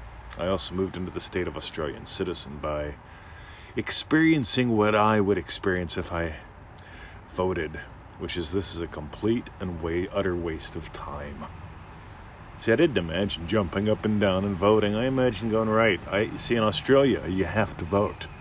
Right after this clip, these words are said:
if you're a citizen, and only citizens can vote," right? They check you. <laughs> They do. So, I imagined voting,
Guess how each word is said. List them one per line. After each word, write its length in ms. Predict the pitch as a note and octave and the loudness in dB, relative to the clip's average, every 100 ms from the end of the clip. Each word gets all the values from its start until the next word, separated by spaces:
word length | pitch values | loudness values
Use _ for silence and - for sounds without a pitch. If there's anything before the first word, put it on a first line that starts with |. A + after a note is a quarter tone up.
| - - - - - | -16 -16 -16 -10 -2
if 160 | G2+ | 0
you're 100 | F#2 | 2
a 60 | F#2 | 2
citizen, 520 | - G2+ F#2+ - F2 | 4 2 2 0 -2
and 140 | G2+ C#3 | 0 2
only 320 | D3 E3+ G#2+ | 2 2 0
citizens 600 | - D2 C2+ - D#2 D2 | 0 -4 -4 -4 -4 -6
can 180 | - D#2+ | -6 -6
vote," 400 | D2 C2+ - - - - | -8 -12 -12 -14 -14 -4
right? 160 | F2 G2+ | -2 2
They 100 | B2 | 0
check 300 | - B2+ - - | 0 -4 -4 -12
you. 200 | - - - | -12 -12 -12
<laughs> 520 | - - - - - | -12 -12 -12 -14 -6
They 100 | D#2+ | 2
do. 200 | F#2+ E2 - - - - - - - - - - - - - - - - - - - - - - - - - | 2 2 -6 -16 -16 -16 -16 -16 -14 -14 -14 -14 -14 -14 -14 -12 -12 -12 -12 -12 -12 -12 -10 -10 -10 -10 -10
So, 440 | - - C3+ C3 A#2+ - - - - - - - - - - - | 0 8 12 12 10 0 -10 -10 -10 -10 -8 -8 -8 -8 -8 2
I 80 | A2+ | 6
imagined 600 | C3 B2+ A#2+ - G#2+ G#2 | 8 8 6 4 2 2
voting, 720 | - - G#2 G#2 G2+ G#2 G#2 | 0 2 6 6 6 4 2